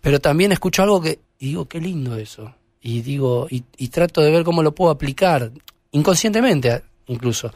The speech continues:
Pero digo, el que, el que labura como vos, como esto, seguramente estás en tu casa y ves algo, "Uh, eso para la radio puede andar. Uh, eso tal cosa". Ves una película y estás pensando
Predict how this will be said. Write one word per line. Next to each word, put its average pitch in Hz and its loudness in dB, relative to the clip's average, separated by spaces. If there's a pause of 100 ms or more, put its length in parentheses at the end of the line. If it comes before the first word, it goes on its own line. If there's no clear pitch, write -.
(440)
Pero 143 2
digo, 160 4
el 139 0
que, 147 -4
el 143 -2
que 165 -4
labura 180 4
como 160 -4
vos, 208 -2 (160)
como 160 -2
esto, 165 2
seguramente 170 -2
estás 170 -4 (240)
en 143 -8
tu 147 -8
casa 226 -2
y 151 -4
ves 165 -2
algo, 202 0
"Uh, 196 -8
eso 202 -8
para 143 -2
la 151 2
radio 180 0
puede 143 -2
andar. 131 -6 (440)
Uh, - 0
eso 180 -4 (120)
tal 143 -4
cosa". 123 -2 (200)
Ves 175 -2
una 165 2
película 160 0
y - 2
estás 156 -4
pensando 170 0